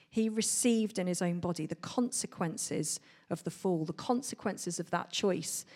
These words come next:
that Adam and Eve made, but also that we make every day. He received within his own body that decreation, that breakdown of creation, so that we wouldn't have to take it upon ourselves.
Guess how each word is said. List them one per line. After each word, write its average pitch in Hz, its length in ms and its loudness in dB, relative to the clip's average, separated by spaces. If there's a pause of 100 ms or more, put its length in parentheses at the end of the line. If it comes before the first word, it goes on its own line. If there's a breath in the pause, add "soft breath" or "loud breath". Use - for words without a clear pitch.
(220 loud breath)
that - 140 -2
Adam 214 300 4
and 185 80 0
Eve 196 260 0
made, 165 340 0
but - 140 -2
also 180 320 0
that 175 240 0
we 190 160 2
make 139 360 -2
every 170 260 -2
day. 170 400 -6 (480 soft breath)
He 208 180 2
received 202 640 4
within 170 240 4
his 170 160 2
own 170 160 4
body 165 360 4
that - 180 -4 (180)
decreation, 185 1080 2 (280 loud breath)
that - 140 -6 (100)
breakdown 160 760 2 (320 soft breath)
of 165 80 -4
creation, 156 560 0
so 165 180 4
that - 160 0
we 170 220 6
wouldn't 170 360 2
have - 280 -6
to - 260 -2 (540 soft breath)
take - 260 -2
it - 120 -4
upon 165 260 -2
ourselves. - 760 -4